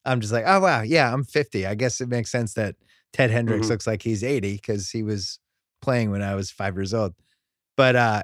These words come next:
Speaker 1: it was really cool to see, uh, all the different guys together. Shout out to Hog Hanna, by the way, the first great Patriot who was out there. But when
Speaker 2: Yeah.
Speaker 1: they had all the quarterbacks,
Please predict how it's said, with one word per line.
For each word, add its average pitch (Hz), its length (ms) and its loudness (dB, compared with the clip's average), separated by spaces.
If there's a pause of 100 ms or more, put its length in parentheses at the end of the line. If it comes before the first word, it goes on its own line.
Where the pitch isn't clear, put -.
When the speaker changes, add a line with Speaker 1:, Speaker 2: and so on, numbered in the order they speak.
Speaker 1:
it 160 100 6
was 156 200 4
really 175 220 2
cool 160 240 2
to 131 100 0
see, 123 220 0
uh, 113 120 0
all 127 220 2
the 120 100 0
different 117 300 -2
guys 113 280 0
together. 110 300 0
Shout 175 300 4
out 151 140 4
to 113 80 0
Hog 135 320 2
Hanna, 117 300 -4
by 98 180 -8
the 101 80 -4
way, 95 240 -6 (360)
the 120 60 -6
first 143 300 0
great 131 240 0
Patriot 113 500 -4
who 101 80 -4
was 98 160 -4
out 95 200 -4
there. 98 120 -4
But 107 280 -2 (520)
when 147 140 6
Speaker 2:
Yeah. 143 60 6
Speaker 1:
they 156 100 6
had 196 180 6
all 180 120 6
the 143 80 4
quarterbacks, 120 880 0